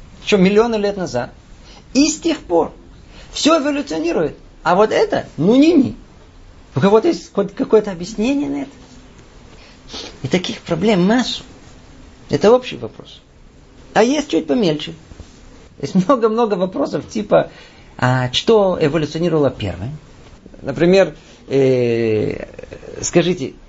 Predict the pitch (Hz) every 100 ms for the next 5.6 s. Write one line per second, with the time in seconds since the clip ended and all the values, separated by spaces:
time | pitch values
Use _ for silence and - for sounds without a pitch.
0 | - - - - - 254 247 160 - 156
1 | _ _ _ _ - 165 180 - 330 349
2 | 247 131 - _ - - 226 254 254 254
3 | 240 294 285 247 240 - - 151 208 208
4 | 175 202 202 190 185 - 220 214 180 160
5 | 170 165 165 127 98 -